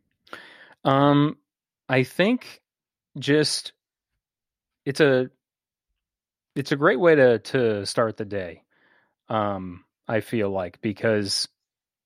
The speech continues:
not only do you, are you responsible for, I don't know, I, I'm trying to think how I word this. <laughs> Um,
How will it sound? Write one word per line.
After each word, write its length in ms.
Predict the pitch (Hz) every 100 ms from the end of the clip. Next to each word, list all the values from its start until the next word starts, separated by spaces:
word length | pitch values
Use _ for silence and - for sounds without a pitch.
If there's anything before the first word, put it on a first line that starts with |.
| _ _ _ _ _ _ _ _ _ _ _
not 260 | 139 147 143
only 320 | 135 131 123
do 140 | 117
you, 540 | 113 113 120 120 117 - _ _ _ _ _ _ -
are 100 | 120
you 160 | 113
responsible 800 | 113 - - 113 110 110 104 98
for, 680 | - - 110 101 95 92 - _ _ _ _ _
I 80 | 135
don't 80 | 156
know, 120 | 143
I, 240 | 143 135 - _ _ -
I'm 840 | - - - - _ _ _ - _ _
trying 180 | - 131
to 60 | 117
think 160 | 127
how 120 | 107 107
I 60 |
word 260 | 95 95 98
this. 340 | 92 80 - -
<laughs> 1300 | - - - 135 196 151 - 208 - 285 320 - -
Um, 560 | 127 117 104 92 92